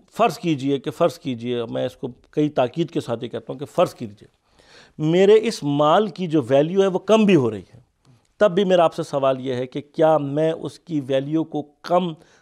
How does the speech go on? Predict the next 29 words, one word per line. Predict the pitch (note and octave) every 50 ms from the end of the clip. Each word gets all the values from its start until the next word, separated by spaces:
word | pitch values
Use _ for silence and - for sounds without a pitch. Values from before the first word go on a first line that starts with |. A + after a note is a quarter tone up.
| _ _ _
قیمت | D#3 D#3 D#3 E3 D#3 D#3+
پہ | E3+
قبول | D3+ - D3 C#3+ C#3 E3 D#3+
کرنا، | C#3+ - D3 C#3 C3 C#3 C#3+ C#3+ B2 B2+
یہ | D#3
میرے | E3 D#3+ E3 E3
لیے | D3+ D3+ D3
آسان | C3+ B2+ B2 - C3+ C#3 C#3
ہے، | E3+
یا | G#3+ -
اپنے | C#3+ - - D3
آپ | C#3 C3
کو | - D3
خدا | - C3 B2+ C3+
اور | C3 B2+
رسول | A#2+ - - C3+
کے | B2 C#3
ساتھ | B2+ C3+ C3+
جنگ | A#2+ A#2 C#3+ D3+ D#3+ C#3+
میں | C#3+ C3+
لا | B2+ B2
کے | A#2 - C#3+
کھڑا | - - A#2+ B2+
کر | B2 - B2
لینا | A#2+ B2+ B2+ C3
میرے | B2 A#2+ A2
لیے | G#2+ G#2 G#2
آسان | G2+ _ _ - _
ہے؟ | _ _ _ _ _ _